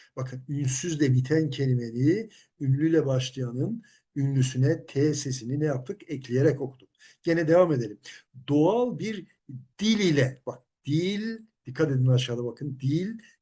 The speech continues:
ile L ünsüz, i ünlüyle başlamış. Ünsüzle baş-, e, ünsüzle biten kelimenin, e, son sesi olan ünsüzü, ünlüyle başlayan kelimenin ünlüsüne ekleyerek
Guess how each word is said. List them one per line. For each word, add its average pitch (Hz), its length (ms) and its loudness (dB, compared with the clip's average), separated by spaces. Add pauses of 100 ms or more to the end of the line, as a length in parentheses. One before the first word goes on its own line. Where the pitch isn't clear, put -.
ile 139 420 0
L 147 400 0 (280)
ünsüz, 139 560 -6 (260)
i 147 280 0
ünlüyle 120 540 -2
başlamış. - 420 -14 (300)
Ünsüzle 135 540 2
baş-, 127 360 2
e, 196 40 -8
ünsüzle 131 640 -2
biten 127 380 -4
kelimenin, 127 640 -2 (440)
e, 123 60 -6 (100)
son 151 300 0
sesi 131 320 -2
olan 113 280 -8
ünsüzü, 135 640 0 (280)
ünlüyle 151 500 2
başlayan 127 400 -2
kelimenin 120 580 -8 (260)
ünlüsüne 131 480 0
ekleyerek 143 720 -8